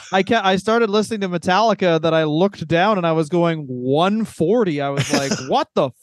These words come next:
Speaker 1: fuck?" I was like, "I didn't even notice." I was like, "This is a good fucking song, man." He's like,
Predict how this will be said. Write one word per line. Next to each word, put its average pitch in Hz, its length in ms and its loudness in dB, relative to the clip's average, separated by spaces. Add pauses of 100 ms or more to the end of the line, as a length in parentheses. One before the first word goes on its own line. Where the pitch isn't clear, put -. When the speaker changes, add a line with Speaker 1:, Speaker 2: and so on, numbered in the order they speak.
Speaker 1:
fuck?" 311 340 0
I 190 140 0
was 190 100 -2
like, 214 160 -2
"I 220 100 2
didn't 285 200 -2
even 208 220 -6
notice." 233 340 -2
I 208 100 0
was 196 100 -4
like, 190 200 -6 (260)
"This 349 140 0
is 233 100 -8
a 226 60 -2
good 262 200 0 (120)
fucking 254 340 -2
song, 285 640 0
man." 262 340 2
He's 202 220 -4
like, 190 200 0